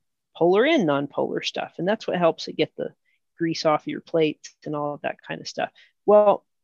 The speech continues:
so that, um, that charge, if you imagine not quite so as, uh, as pronounced of a charge, you know, you, you can think of a big shock versus a little shock,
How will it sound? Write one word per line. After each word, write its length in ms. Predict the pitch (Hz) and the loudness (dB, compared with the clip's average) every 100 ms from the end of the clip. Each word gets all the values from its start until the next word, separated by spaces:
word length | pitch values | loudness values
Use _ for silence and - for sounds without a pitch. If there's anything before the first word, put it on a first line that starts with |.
| - | -20
so 320 | - 214 202 185 | -2 4 4 4
that, 340 | 196 226 214 - _ _ _ _ _ _ _ _ _ 170 | 4 4 4 0 _ _ _ _ _ _ _ _ _ 0
um, 460 | 170 160 139 143 _ _ _ - | 4 4 0 -6 _ _ _ -2
that 280 | 190 170 - | 2 2 0
charge, 720 | - - 320 208 185 185 - - _ - | -4 2 4 6 4 2 -6 -8 _ -4
if 240 | 190 - | -4 0
you 220 | 190 175 | 2 2
imagine 520 | 180 202 196 180 170 196 | 4 2 2 -2 -2 -2
not 200 | 226 - | -2 0
quite 320 | 233 254 - | 0 0 0
so 260 | 196 180 | 2 2
as, 560 | 170 165 160 156 156 - _ _ _ _ 165 | 2 2 4 2 -2 -12 _ _ _ _ 0
uh, 180 | 156 - | 0 0
as 200 | - 160 | 0 0
pronounced 640 | - - 175 208 370 - - | -2 0 2 4 0 -2 -2
of 100 | 156 | 0
a 60 | 147 | 0
charge, 800 | - 156 147 160 156 - - _ _ _ _ _ _ - | 0 0 0 -2 -6 -8 -8 _ _ _ _ _ _ -2
you 120 | 170 | -2
know, 260 | 131 143 - | 0 -6 -8
you, 240 | 175 165 - | -8 -8 -8
you 160 | - 180 | -16 -8
can 160 | 170 | -6
think 140 | 170 165 | -4 -2
of 80 | 139 | 0
a 60 | |
big 260 | 156 202 180 | 2 0 0
shock 320 | - 165 - - | 2 2 2 -6
versus 320 | 151 - 151 | -6 -6 -6
a 40 | |
little 220 | 175 302 160 | -2 -2 -2
shock, 280 | - 127 | -6 -8